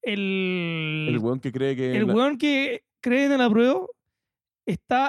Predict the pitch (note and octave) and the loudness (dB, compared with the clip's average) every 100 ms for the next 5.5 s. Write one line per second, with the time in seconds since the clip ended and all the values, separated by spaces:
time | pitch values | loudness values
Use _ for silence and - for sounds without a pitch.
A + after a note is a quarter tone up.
0 | A#3+ G#3 A3+ C#4 C#4+ D4 C4+ C4+ D4+ A3+ | 0 -2 -2 0 2 2 2 2 2 0
1 | - A#3 A3+ A#3+ G#3 A3 A3+ B3 B3+ B3+ | 2 4 4 4 4 4 2 2 2 2
2 | A#3+ A#3+ A#3+ G3 G3+ E3 C3+ C3 _ _ | 2 2 2 0 0 -4 -10 -18 _ _
3 | - - - - - - - F#4+ - B3 | -2 -2 -2 0 0 0 -2 -4 0 -2
4 | - B3 F#3+ F3 D#3 F3+ F3 E3+ F3 D#3+ | 0 -2 0 -4 -2 0 0 0 0 0
5 | - A#2 A3+ E3+ C#3 | 0 -2 0 -2 -4